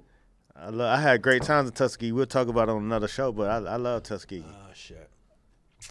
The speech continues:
Speaker 2: Uh, shit.
Speaker 1: Where you gonna be?
Speaker 2: I'm gonna be here.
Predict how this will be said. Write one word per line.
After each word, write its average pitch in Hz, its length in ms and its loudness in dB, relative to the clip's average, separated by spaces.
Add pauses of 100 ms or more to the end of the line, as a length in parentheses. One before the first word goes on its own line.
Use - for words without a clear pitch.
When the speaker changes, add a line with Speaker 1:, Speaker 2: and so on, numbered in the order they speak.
Speaker 2:
Uh, 170 720 6
shit. 156 720 -2 (1040)
Speaker 1:
Where 143 140 4
you 240 180 2
gonna 202 200 -6
be? - 180 -14 (420)
Speaker 2:
I'm 151 80 -14
gonna 185 120 -6
be 120 160 -4
here. 143 260 -4